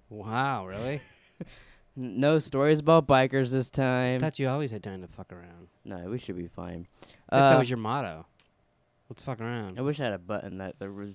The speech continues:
Speaker 2: prepared for that. Like, "It's time to fuck around." Uh, so this episode starts out with Jesse applies for a
Speaker 1: Which one?
Speaker 2: job.
Speaker 1: Just kidding.
Speaker 2: Jesse applies for a job, and we meet Badger.
Speaker 1: Yeah, I was excited to see Badger, even though, I mean, it's not like I was surprised or anything. I was just like,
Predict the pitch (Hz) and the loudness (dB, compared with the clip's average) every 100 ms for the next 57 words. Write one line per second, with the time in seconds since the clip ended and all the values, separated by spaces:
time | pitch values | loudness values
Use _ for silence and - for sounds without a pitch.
0 | - 110 123 120 147 120 107 143 - 143 | -12 -6 -2 -2 0 -2 -2 -4 -2 -2
1 | 107 98 120 123 117 110 95 87 _ _ | -2 -4 -4 -2 -2 -2 -2 -6 _ _
2 | _ _ - _ - 135 135 123 101 90 | _ _ -20 _ 2 6 6 6 4 0
3 | - - 165 156 160 - 190 156 165 160 | -6 2 4 6 4 0 0 0 0 0
4 | 156 151 151 113 113 139 151 151 131 - | 2 0 2 0 0 0 0 -2 -4 -2
5 | 139 147 143 117 139 131 160 127 95 95 | -2 -2 -4 -4 0 2 4 2 -2 -8
6 | _ _ _ _ _ _ _ 101 - 85 | _ _ _ _ _ _ _ -20 -20 -20
7 | - _ _ - 147 165 156 - 143 143 | -20 _ _ -6 -4 -2 -2 0 0 0
8 | 139 113 120 131 131 104 107 113 127 98 | -2 0 2 4 4 2 0 0 0 -2
9 | 95 104 120 85 62 - _ _ _ _ | 0 2 0 -2 -10 -14 _ _ _ _
10 | _ _ _ _ 127 135 135 127 - 107 | _ _ _ _ 0 2 2 0 -2 -4
11 | 98 92 98 90 95 - - 165 156 151 | -4 -8 -10 -8 -6 -6 2 2 4 4
12 | 131 110 - 147 143 175 131 107 107 98 | 4 2 2 2 2 2 0 0 -2 -4
13 | 95 101 120 113 127 139 147 156 165 135 | -10 -10 -6 -4 -2 -4 -6 -6 -6 -6
14 | 107 107 104 - 98 95 | -8 -12 -14 -12 -12 -14